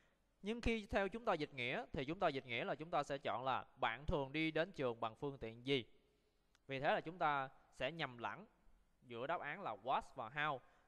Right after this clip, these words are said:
Tuy nhiên chúng ta nhớ là "Đi bằng phương tiện gì?" thì chúng ta luôn luôn chọn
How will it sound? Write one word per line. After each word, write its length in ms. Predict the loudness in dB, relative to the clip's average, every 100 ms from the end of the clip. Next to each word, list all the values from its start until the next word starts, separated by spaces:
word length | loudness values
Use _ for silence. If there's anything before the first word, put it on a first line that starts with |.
| _
Tuy 120 | -4 -2
nhiên 180 | -2
chúng 120 | -4 -2
ta 80 |
nhớ 240 | 0 2 2
là 160 | 2
"Đi 280 | 0 0 0
bằng 220 | 0 0
phương 240 | 0 -4 -2
tiện 260 | -4 -2
gì?" 180 | 0 2 4
thì 120 | 2
chúng 140 | 0 0
ta 140 | 0
luôn 240 | 2 0
luôn 200 | 0 -2
chọn 260 | -2 -4 -4